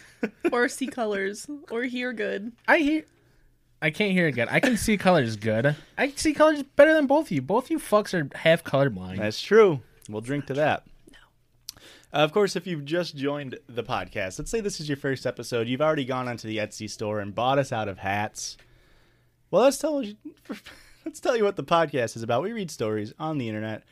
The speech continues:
Speaker 3: We laugh. We judge people. We have a good old gaggle of a time.
Speaker 1: Mm-hmm, mm-hmm, mm-hmm. All true things.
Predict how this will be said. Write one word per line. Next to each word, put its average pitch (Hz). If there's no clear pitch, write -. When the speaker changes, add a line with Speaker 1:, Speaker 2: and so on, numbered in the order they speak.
Speaker 3:
We 120
laugh. 156
We 117
judge 131
people. 135
We 113
have 104
a 104
good 143
old 104
gaggle 120
of 110
a 104
time. 160
Speaker 1:
Mm-hmm, 233
mm-hmm, 269
mm-hmm. 233
All 254
true 233
things. 220